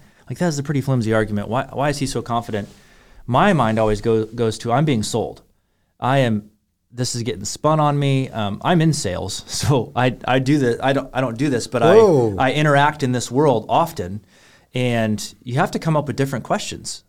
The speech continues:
Speaker 1: Like, "Hey, if, if this doesn't go the way you think it goes, wh-, what, what would be, what would be some of the results?" Like, try to, try to piece it apart and go, um, "If everything isn't exactly as you say it is,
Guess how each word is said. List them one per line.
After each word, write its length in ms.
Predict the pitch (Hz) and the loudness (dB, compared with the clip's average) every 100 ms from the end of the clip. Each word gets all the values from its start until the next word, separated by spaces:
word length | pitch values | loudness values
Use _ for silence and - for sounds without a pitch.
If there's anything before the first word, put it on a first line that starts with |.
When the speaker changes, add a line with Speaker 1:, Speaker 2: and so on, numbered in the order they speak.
| - | -8
Speaker 1:
Like, 340 | 113 110 - _ _ _ _ _ | -6 -6 -12 _ _ _ _ _
"Hey, 300 | - 214 139 | 0 2 4
if, 220 | 131 - | 2 -2
if 140 | - 151 | -6 -4
this 140 | 269 | -2
doesn't 280 | 269 160 196 | 2 2 2
go 120 | 175 180 | 0 0
the 80 | 160 | 2
way 120 | 160 | 0
you 80 | 160 | 0
think 180 | 165 165 | -2 -2
it 60 | |
goes, 280 | 165 165 156 | 0 -2 -2
wh-, 240 | 143 135 | -6 -8
what, 320 | 143 160 - - | -4 -4 -6 -8
what 180 | 156 | -2
would 140 | 160 139 | -2 0
be, 300 | 143 139 131 - _ | 2 2 2 -2 _
what 140 | 127 | -6
would 100 | 160 | -2
be 80 | 143 | -2
some 160 | 135 139 | -2 0
of 40 | 117 | 0
the 60 | |
results?" 460 | 110 104 95 - - | -2 -2 -6 -8 -6
Like, 260 | 117 117 - - - | -4 -4 -10 -20 -4
try 140 | 196 | 0
to, 180 | 190 - | 2 0
try 180 | - 220 | -2 -2
to 80 | 175 | -2
piece 260 | - 190 | -4 -6
it 60 | 175 | -4
apart 320 | 156 - 170 | -2 2 2
and 120 | 117 117 | 2 0
go, 280 | 120 113 110 - - - _ | 0 0 -4 -18 -20 -20 _
um, 520 | 117 117 107 101 107 135 _ - | -2 0 2 0 -4 -12 _ -16
"If 160 | 135 | -2
everything 340 | 175 220 185 156 | 2 2 2 2
isn't 420 | 156 143 - - | 2 0 -2 -8
exactly 520 | - 117 120 135 139 120 | -10 -2 0 2 2 0
as 160 | 120 | 0
you 60 | 120 | -2
say 220 | 110 139 | -2 0
it 100 | 120 | 0
is, 400 | 101 110 131 - | -2 -6 -8 -12